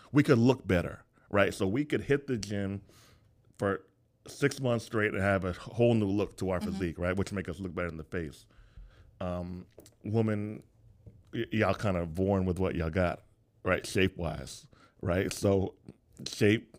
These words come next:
Speaker 1: is kinda, it, it kinda is what it is. So, so we can look better within three to six months of hitting the gym and automatically look better. Get a new wardrobe, get some new frames, whole new look, whole new,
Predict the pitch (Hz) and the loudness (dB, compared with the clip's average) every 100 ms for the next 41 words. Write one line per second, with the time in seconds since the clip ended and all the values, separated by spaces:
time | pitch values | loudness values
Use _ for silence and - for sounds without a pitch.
0 | _ 101 - 117 107 104 110 107 110 98 | _ -8 -4 0 2 4 4 2 4 4
1 | 95 92 92 95 123 101 - 98 90 104 | 4 -2 -2 0 0 0 -2 -4 -2 2
2 | 156 156 - _ 113 147 131 117 104 98 | 2 0 -4 _ 4 6 6 4 4 2
3 | - - _ - 117 113 101 117 110 104 | -4 -16 _ -4 2 2 4 2 2 -2
4 | 107 95 101 - 92 98 92 98 95 90 | -4 -2 -2 -4 -4 -2 0 0 0 0
5 | 92 92 95 92 90 - - - _ _ | 0 -2 -4 -6 -6 -10 -20 -20 _ _
6 | _ _ 143 147 147 131 127 123 117 117 | _ _ 6 8 8 8 8 6 6 6
7 | 113 113 123 120 - 117 107 104 92 - | 6 2 2 2 2 2 4 2 -2 -8
8 | _ - - - 113 107 101 90 85 - | _ -20 -18 -2 2 2 2 0 -2 -2
9 | 95 92 | -2 0